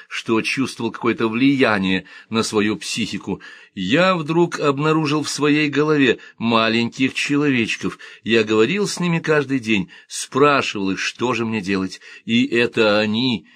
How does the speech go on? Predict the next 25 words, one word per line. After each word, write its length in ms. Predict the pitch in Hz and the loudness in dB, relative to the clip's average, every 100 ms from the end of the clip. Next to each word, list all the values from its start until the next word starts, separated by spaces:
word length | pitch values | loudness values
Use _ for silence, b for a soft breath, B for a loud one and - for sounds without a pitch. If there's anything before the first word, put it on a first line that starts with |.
| b | b
маленькие 680 | 101 110 107 104 101 - 98 | -2 0 0 -2 -4 -4 -2
человечки, 800 | - 104 95 98 123 117 - 123 | -2 0 2 2 2 0 -4 -6
убедили 460 | 113 104 98 101 | -6 -6 -4 -2
меня 240 | 98 98 92 B B | -2 -2 -4 B B
убить 420 | 107 92 107 90 | -6 -2 -2 -2
знаменитого 580 | 85 98 101 98 98 98 | -2 0 0 -2 -4 -2
музыканта 640 | 95 95 - 101 92 92 | -2 -4 -2 -2 -2 -6
Джона 320 | 78 95 92 | -4 -4 -4
Леннона». 420 | 92 92 98 90 _ _ _ _ _ _ _ _ _ _ _ _ _ _ _ _ - | -4 -6 -8 -12 _ _ _ _ _ _ _ _ _ _ _ _ _ _ _ _ -6
Может 340 | 104 120 101 | 0 0 2
быть, 240 | 117 117 - | 0 0 0
это 280 | 107 95 95 | 0 2 0
происходило 640 | 104 101 - 101 104 101 | 0 0 0 -2 0 -2
с 120 | 98 | -2
ним 160 | 107 101 | -2 -2
в 20 | |
результате 680 | 95 101 98 110 107 101 98 | -2 -4 -4 0 0 0 -6
проведения 640 | 95 95 90 104 101 87 B B B | -4 -2 0 0 0 -2 B B B
сонной 580 | - 120 113 110 107 | -4 0 2 2 -2
терапии – 880 | 98 - 95 92 - 101 135 170 170 b b - | -4 -4 -4 -4 -4 -4 -2 -2 -4 b b -6
под 180 | 156 | -6
гипнозом 640 | 131 156 143 139 101 104 - B | -4 -6 0 2 2 0 -4 B
в 60 | - | -8
Форт 320 | - 104 - | 0 0 0
Чаффи 580 | - 123 95 - 90 | -2 -2 -2 -6 -12